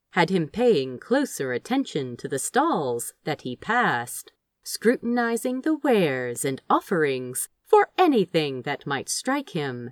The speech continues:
as a Crowley-ish kind of gift. The demon in question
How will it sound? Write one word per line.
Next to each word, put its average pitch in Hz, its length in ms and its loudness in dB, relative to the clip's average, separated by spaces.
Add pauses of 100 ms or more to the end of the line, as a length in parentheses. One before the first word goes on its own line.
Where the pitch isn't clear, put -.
as 185 160 -2
a 185 60 -2
Crowley-ish 151 1000 2 (140)
kind 156 320 2
of 127 160 -6
gift. 165 720 -2 (380)
The 208 140 10
demon 220 440 2
in 285 140 -2
question 139 760 -2